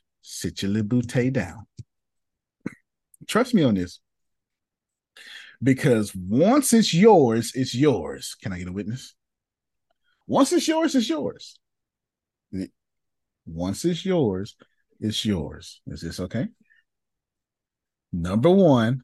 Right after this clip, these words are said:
crucify your ego before it crucifies you. Amen. Okay. Number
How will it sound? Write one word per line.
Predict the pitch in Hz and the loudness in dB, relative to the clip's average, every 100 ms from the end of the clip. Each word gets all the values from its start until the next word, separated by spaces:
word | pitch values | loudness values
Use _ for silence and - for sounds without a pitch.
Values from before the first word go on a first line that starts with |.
| _ | _
crucify | - 107 143 135 135 | -4 -2 -2 0 2
your | 147 160 | 2 2
ego | 123 101 98 | 0 0 -2
before | 107 98 95 | -4 -6 -8
it | |
crucifies | - 95 104 104 98 113 | -6 -8 -6 -4 -4 -4
you. | - - _ _ _ _ _ _ _ _ _ _ _ _ _ _ _ _ _ _ _ _ _ _ _ _ _ _ - | -10 -14 _ _ _ _ _ _ _ _ _ _ _ _ _ _ _ _ _ _ _ _ _ _ _ _ _ _ -18
Amen. | 65 139 80 139 - 117 - _ _ _ - - | -16 -14 -12 -12 -14 -16 -20 _ _ _ -20 -20
Okay. | 135 76 - - _ _ _ _ _ | -14 -14 -14 -18 _ _ _ _ _
Number | 67 71 76 76 92 | -14 -12 -12 -8 -8